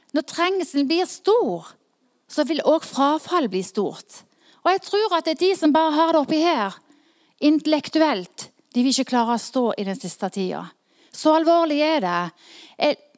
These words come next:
det er ikke noe gøy å snakke om disse tingene, er det vel?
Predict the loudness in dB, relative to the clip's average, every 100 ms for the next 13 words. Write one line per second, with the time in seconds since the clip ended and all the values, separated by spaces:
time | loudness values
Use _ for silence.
0 | _ 0 2 4 2 2 4 4 4 4
1 | 0 0 -2 0 0 0 0 2 2 2
2 | 2 2 2 2 0